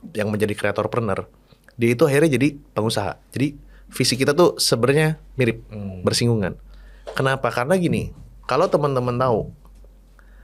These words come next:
Speaker 1: angka entrepreneurship kita itu tiga koma enam persen atau something lah.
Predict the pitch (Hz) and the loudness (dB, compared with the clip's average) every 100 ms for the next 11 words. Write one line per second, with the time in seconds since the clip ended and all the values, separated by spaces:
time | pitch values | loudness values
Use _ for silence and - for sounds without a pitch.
0 | - - 127 131 131 131 139 135 135 143 | -20 -4 -2 0 0 0 0 0 0 0
1 | 139 131 185 196 - - 180 - 156 127 | -4 -2 0 0 -2 -2 -2 -4 -2 2
2 | 127 - 120 120 135 143 147 147 131 127 | 2 2 0 2 2 2 0 -2 -4 -2
3 | 127 127 123 123 135 135 123 120 120 117 | -2 -2 -4 -2 -2 -2 -2 -2 -2 -2
4 | 107 | -2